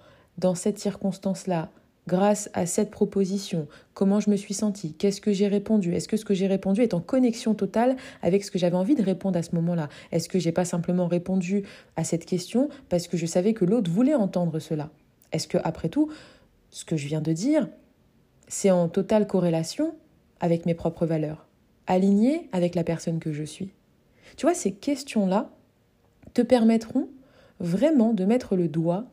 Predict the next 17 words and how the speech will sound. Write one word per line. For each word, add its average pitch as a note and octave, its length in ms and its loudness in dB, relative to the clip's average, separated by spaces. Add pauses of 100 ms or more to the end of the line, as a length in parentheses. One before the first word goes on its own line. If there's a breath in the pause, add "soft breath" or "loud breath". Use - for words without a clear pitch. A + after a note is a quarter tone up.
sur, A#3 500 0 (440 loud breath)
euh, D#3 100 -10 (580 soft breath)
précisément G#3 800 0 (340 soft breath)
ce - 120 -6
qui F3 180 -10
te F3+ 140 -4
fera F3+ 340 -4
du D#3 180 -6
bien G3 380 0
de F#3+ 100 0
faire F#3 440 -2 (320 loud breath)
et, G#3+ 260 4 (240 loud breath)
euh, E3 240 -4 (220)
accroîtra A3 800 -2
avec F#3+ 480 -2
le E3+ 160 0
temps A#3+ 400 -4